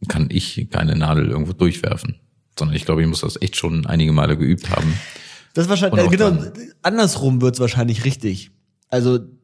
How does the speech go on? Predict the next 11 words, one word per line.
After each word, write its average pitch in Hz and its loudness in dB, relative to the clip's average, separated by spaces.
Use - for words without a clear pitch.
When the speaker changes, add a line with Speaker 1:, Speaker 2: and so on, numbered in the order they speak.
Speaker 2:
ein 135 2
Mönch 143 2
könnte 143 -2
dir 139 2
wahrscheinlich 135 4
mega 156 2
krass 156 -4
beibringen, 143 -2
zu 131 -2
meditieren 131 0
Speaker 1:
Mhm. 87 -4